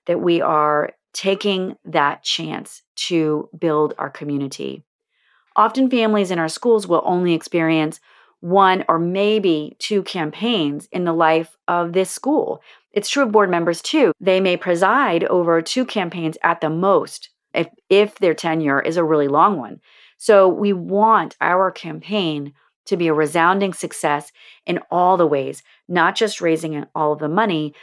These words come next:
but also having a thriving community that's learned how to come together as God's people. So don't leave out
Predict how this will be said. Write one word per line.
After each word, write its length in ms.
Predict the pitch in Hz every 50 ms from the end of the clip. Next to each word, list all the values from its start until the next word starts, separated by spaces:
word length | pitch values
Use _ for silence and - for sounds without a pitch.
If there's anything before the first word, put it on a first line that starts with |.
| - _ _
but 140 | 175 165 -
also 460 | - 175 175 180 180 - 190 180 175
having 480 | 170 175 170 170 156 160 156 156 156 151
a 100 | - 165
thriving 720 | - - - 170 170 165 170 170 170 175 170 170 170 - -
community 760 | - - 160 151 151 175 196 185 165 - - 156 147 143 147
that's 200 | 151 151 147 -
learned 640 | 156 156 156 165 180 208 240 233 208 180 160 156
how 540 | 160 - - 180 170 160 151 151 151 151 151 151 _ _ _ _ _ _
to 120 | - 175
come 280 | 175 - 185 175 175 165
together 420 | - 170 156 165 156 151 151 -
as 140 | 131 147 -
God's 260 | - 135 131 135 -
people. 540 | - - 151 135 - - - - - - _ _ _ _ _ _ _ _ _ _ _ _ _ _ _ _ _
So 260 | _ - 202 185 170 - _ -
don't 440 | - 180 202 208 220 226 220 - -
leave 380 | 208 208 214 220 226 233 208
out 380 | 202 170 160 156 151 147 -